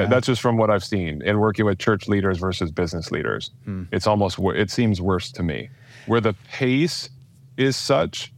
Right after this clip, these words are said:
Speaker 2: that, that it's not sustainable.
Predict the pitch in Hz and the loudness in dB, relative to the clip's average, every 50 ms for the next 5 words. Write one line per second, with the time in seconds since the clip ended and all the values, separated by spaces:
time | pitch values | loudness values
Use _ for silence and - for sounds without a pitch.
0 | - - - - - - 104 101 107 113 117 113 113 113 113 - - - - _ | -20 -20 -20 -20 -10 -6 -2 2 2 4 4 4 4 4 2 2 -2 -8 -16 _
1 | - - - - - - - 127 127 117 110 - 117 113 117 120 120 - - - | -20 -20 -20 -20 -20 -4 0 2 2 2 2 2 2 4 4 2 2 0 -4 -4
2 | 113 - - - - 101 101 101 107 107 120 127 139 151 147 | -4 -4 -2 -2 -2 0 2 0 0 2 2 0 0 0 -4